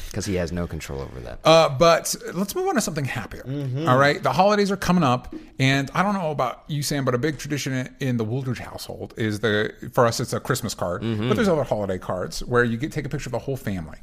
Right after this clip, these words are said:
Speaker 1: Mm-hmm.
Speaker 2: And you and I, we have a big extended Only Stupid Answers family.
Speaker 1: Oh, yeah.
Speaker 2: And we wanted to do a holiday card to include all of them.
Speaker 1: That's a pretty, it's a pretty cool project to cap off twenty eighteen 'cause it's been a crazy year for us. And,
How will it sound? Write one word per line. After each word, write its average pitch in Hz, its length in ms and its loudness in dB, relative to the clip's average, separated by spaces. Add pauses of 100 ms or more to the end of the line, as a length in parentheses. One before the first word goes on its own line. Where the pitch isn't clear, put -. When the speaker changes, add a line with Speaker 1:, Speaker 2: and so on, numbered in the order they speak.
Speaker 1:
Mm-hmm. 104 280 -2
Speaker 2:
And 131 480 -2
you 151 140 0
and 175 100 2
I, 123 80 2
we 147 120 0
have 160 100 2
a 175 60 4
big 139 200 2
extended 131 680 0 (220)
Only 131 180 2
Stupid 135 320 0
Answers 127 320 0
family. 156 420 2
Speaker 1:
Oh, 120 100 4
yeah. 135 300 2
Speaker 2:
And 131 140 4
we 139 100 4
wanted 147 320 0
to 139 60 -4
do 117 480 0
a 120 80 -4
holiday 139 440 2
card 113 300 0
to 139 100 2
include 139 340 0
all 147 140 8
of 185 100 0
them. 359 240 2
Speaker 1:
That's - 300 -4
a 104 120 2
pretty, 190 560 2
it's - 200 0
a 143 60 4
pretty 196 240 2
cool 165 180 0
project 135 380 4
to 120 60 0
cap 120 300 0
off 117 220 4
twenty 110 300 -2
eighteen 101 280 -2
'cause 101 100 -2
it's 101 80 -6
been 107 120 -4
a 98 60 -2
crazy 107 320 0
year 95 220 2
for 98 220 0
us. 113 200 0
And, 107 300 0